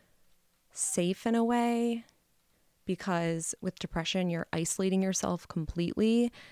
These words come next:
and, like, you don't wanna be around anybody else. So the safe thing, or at least for me, I've definitely experienced this, like, it's easier for me to be sad than to try and be happy because it takes so much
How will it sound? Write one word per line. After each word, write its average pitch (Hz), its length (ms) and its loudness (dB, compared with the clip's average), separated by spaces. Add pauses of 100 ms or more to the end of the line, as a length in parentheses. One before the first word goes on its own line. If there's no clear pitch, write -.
(160)
and, 175 140 2
like, 165 200 0
you 170 120 0
don't 170 240 2
wanna 165 180 2
be 160 260 -2
around 160 480 0
anybody 160 440 0
else. 170 480 2 (1600)
So 170 600 4 (180)
the 180 200 0
safe - 580 2 (200)
thing, 180 460 2
or 190 80 2
at 180 80 2
least 185 240 0
for 170 100 0
me, 180 240 4
I've 160 200 2
definitely 165 380 2
experienced 165 540 0
this, 165 240 -2
like, 156 220 -2 (340)
it's - 240 -2
easier 190 440 4
for 170 180 0
me 170 260 2
to - 200 -2
be 160 260 0
sad 165 640 0 (680)
than 160 480 2 (460)
to 175 200 0
try 165 500 0
and 170 240 2
be 156 180 0
happy 156 520 -4
because 170 240 -2
it - 80 -4
takes - 260 -2
so - 140 2
much 160 180 0